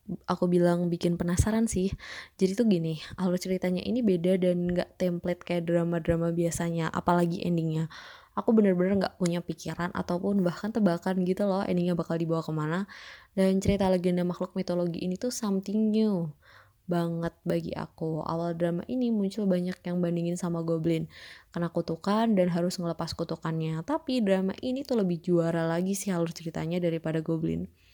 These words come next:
Ya gimana ya, Goblin itu emang entertaining karena ya diimbangi romance, komedi, bromance gitu. Nah, Bulgasal ini tuh ceritanya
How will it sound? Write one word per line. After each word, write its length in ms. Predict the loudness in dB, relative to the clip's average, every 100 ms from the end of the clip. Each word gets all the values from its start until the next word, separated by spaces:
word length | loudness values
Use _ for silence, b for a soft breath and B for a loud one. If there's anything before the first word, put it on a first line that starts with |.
| B B B B B B
Ya 160 | -2 0
gimana 320 | 2 2 2
ya, 240 | 2 2 2
Goblin 320 | 4 4 4 2
itu 160 | -2
emang 240 | 0 0 0
entertaining 800 | -2 -2 -2 0 2 2 2 -2
karena 240 | -4 -2
ya 160 | 0 2
diimbangi 480 | 2 2 2 0
romance, 480 | 0 0 0 0 -2
komedi, 480 | -2 -2 0 2 2
bromance 640 | 4 4 2 2 0 0
gitu. 320 | -4 -6 -6 -6 B B B -8
Nah, 160 | -6 -2
Bulgasal 480 | -2 -2 2 2 2
ini 160 | -2
tuh 160 | -2 -4
ceritanya 400 | -4 -2 0 0